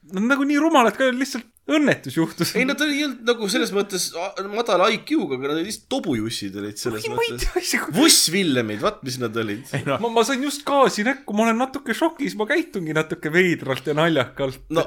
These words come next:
Speaker 2: tõele au andes nad hakkasid ka vaikselt zombideks muutuma, kui nad said
Speaker 1: Jah.
Speaker 2: seda gaasi näkku.
Speaker 3: Selles suhtes ma olen selle kohta ka teinud siia väikse märkme, et kui keegi tahab kunagi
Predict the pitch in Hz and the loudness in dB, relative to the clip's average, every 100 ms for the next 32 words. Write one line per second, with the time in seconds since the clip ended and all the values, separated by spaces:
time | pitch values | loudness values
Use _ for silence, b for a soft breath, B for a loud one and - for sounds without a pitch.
0 | 156 175 151 127 127 120 113 123 117 127 | 0 2 4 4 2 0 -4 -4 -4 -4
1 | - - 123 131 101 - 151 98 85 101 | -6 -4 -2 -2 -4 -4 -2 -4 -8 -12
2 | 90 87 85 98 92 165 185 160 95 98 | -14 -14 -10 -8 -8 -4 -4 -4 -6 -6
3 | 107 95 98 98 - 95 127 - 156 160 | -6 -6 -10 -12 -14 -18 -16 -4 0 0
4 | - 107 - 117 120 113 120 123 113 151 | -2 -10 -10 -4 -2 -2 -2 -4 -2 0
5 | 151 98 98 107 123 123 104 90 104 95 | 0 0 -6 -6 -2 -2 -4 -6 -8 -6
6 | 101 104 - 90 104 110 - 73 73 95 | -4 -6 -8 -6 -6 -6 -10 -12 -12 -8
7 | 107 156 110 98 127 98 - 123 107 | -2 -2 -2 -4 -4 -6 -8 -6 -6